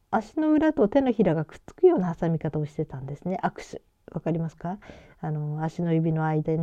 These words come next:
に指をそれぞれ挟んでいくっていう感じなんだけどね。それはね、違う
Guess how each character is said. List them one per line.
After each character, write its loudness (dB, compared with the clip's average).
に 0
指 6
を 6
そ -2
れ 4
ぞ -2
れ -4
挟 -8
ん -6
で -6
い -10
く -10
っ -20
て -2
い 0
う -4
感 -6
じ -12
な -8
ん -8
だ -12
け -10
ど -8
ね。 -8
そ 2
れ 6
は 6
ね、 6
違 10
う 2